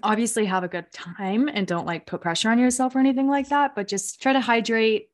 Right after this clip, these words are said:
and make sure you eat. The next one to kind of, like, help you create a healthy balance with alcohol is to develop and pursue hobbies or other interests or other ways to relax that don't involve alcohol.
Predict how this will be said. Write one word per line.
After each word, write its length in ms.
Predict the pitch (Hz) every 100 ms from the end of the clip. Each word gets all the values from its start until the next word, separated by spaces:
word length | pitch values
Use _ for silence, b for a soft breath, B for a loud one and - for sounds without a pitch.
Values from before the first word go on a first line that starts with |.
| _
and 120 | 208
make 140 | 202 185
sure 160 | 190
you 100 | 180 -
eat. 220 | - -
The 80 | 220
next 260 | 233 240
one 180 | 262 269
to 140 | 247 220
kind 180 | 214
of, 160 | 196 185
like, 180 | 180 180
help 280 | 175 190 196
you 100 | 190
create 420 | - 185 180 170
a 80 | 190
healthy 300 | 185 185 180
balance 480 | 170 175 170 -
with 100 | 180 -
alcohol 540 | 170 170 180 175 180 -
is 140 | 196
to 80 | 214
develop 460 | 208 202 208 214 214
and 100 | 196
pursue 400 | 202 - 202 190
hobbies 800 | 185 185 190 190 190 190 - -
or 100 | 202
other 180 | 196 208
interests 520 | 202 185 202 190 190
or 100 | 185
other 240 | 185 190
ways 360 | 185 175 180 175
to 100 | -
relax 460 | 190 175 160 180 -
that 180 | 185 185
don't 220 | 175 165
involve 320 | 208 233 233
alcohol. 480 | 233 233 247 240 254